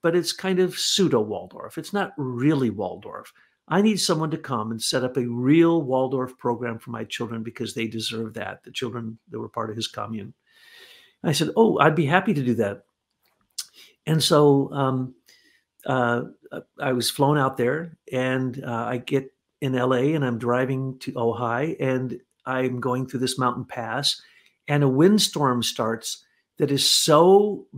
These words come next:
bad that I couldn't drive. Nobody could drive. Everybody was pulling over. It was like a fantastic windstorm, no rain, just wind that was blowing your car right off the freeway. So I'm in a rental car. I pull off. I get in a sheltered area,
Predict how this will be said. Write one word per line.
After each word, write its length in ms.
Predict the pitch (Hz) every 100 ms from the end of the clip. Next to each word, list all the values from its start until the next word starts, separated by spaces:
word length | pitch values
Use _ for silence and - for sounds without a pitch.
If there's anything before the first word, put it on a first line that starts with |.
| -
bad 580 | 156 156 139 117 107 - _ -
that 120 | 131
I 100 | 127
couldn't 400 | 123 147 139 135
drive. 480 | - 131 127 98 107
Nobody 340 | 131 196 233
could 180 | - 110
drive. 380 | 117 104 92 98
Everybody 280 | 110 156 165
was 100 | 143
pulling 400 | _ 123 156 143
over. 360 | 156 165 107
It 60 | 104
was 140 | 107
like 320 | 117 120 - - _ _ -
a 100 | 120 - - _ _
fantastic 880 | - 151 156 147 - 175 180 - 165
windstorm, 520 | 135 160 - 117 110
no 120 | 117 185
rain, 460 | 190 170 160 165 - _ _ _ _ _
just 340 | - 175 -
wind 580 | 131 139 208 165 113 123 _ _
that 260 | 131 135 -
was 200 | 135 -
blowing 520 | _ 131 143 180 175
your 100 | 165
car 480 | 165 165 165 113 123
right 240 | 123 147
off 200 | 147 143
the 180 | 143 127
freeway. 460 | - 165 139 113 120 _ _ _ _ _
So 140 | -
I'm 280 | 143 156 - -
in 120 | 143
a 100 | 156
rental 280 | 156 143 -
car. 280 | - 117 117
I 80 | 139
pull 280 | - 156
off. 280 | 120 113 123
I 80 | 120
get 160 | 117 123
in 120 | 131
a 60 |
sheltered 400 | 127 127 113 127
area, 340 | 117 110 120